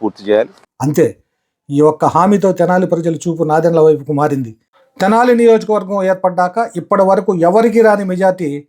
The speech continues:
Speaker 2: నాదెండ్ల మనోహర్కు యాభై వేల మెజార్టీతో గెలుపొందారు. ఇలాంటి తరుణంలో నాదెండ్ల ప్రారంభించిన రోడ్డును నాదెండ్ల మాత్రమే పూర్తి చేయాలని ఒక పక్కా ప్రణాళికతో ముందుకెళ్తున్నారు.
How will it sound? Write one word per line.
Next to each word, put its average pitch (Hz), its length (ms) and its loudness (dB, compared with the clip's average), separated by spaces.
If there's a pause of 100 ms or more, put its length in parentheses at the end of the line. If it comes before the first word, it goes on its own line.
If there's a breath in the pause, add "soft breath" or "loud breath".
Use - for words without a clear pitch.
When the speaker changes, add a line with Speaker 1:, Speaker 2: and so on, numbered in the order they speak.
(280)
Speaker 2:
నాదెండ్ల 175 380 2
మనోహర్కు 170 600 0
యాభై 165 420 2
వేల 170 220 0
మెజార్టీతో 165 720 -2 (100)
గెలుపొందారు. 127 480 -6 (640)
ఇలాంటి 220 300 2
తరుణంలో 170 540 -4 (440)
నాదెండ్ల 214 400 2
ప్రారంభించిన 180 680 0
రోడ్డును 165 520 -2 (380)
నాదెండ్ల 170 440 0
మాత్రమే 165 480 0
పూర్తి 165 460 -6
చేయాలని 147 460 0 (180)
ఒక 135 160 -2
పక్కా 202 400 0
ప్రణాళికతో 160 600 -4
ముందుకెళ్తున్నారు. 131 760 -8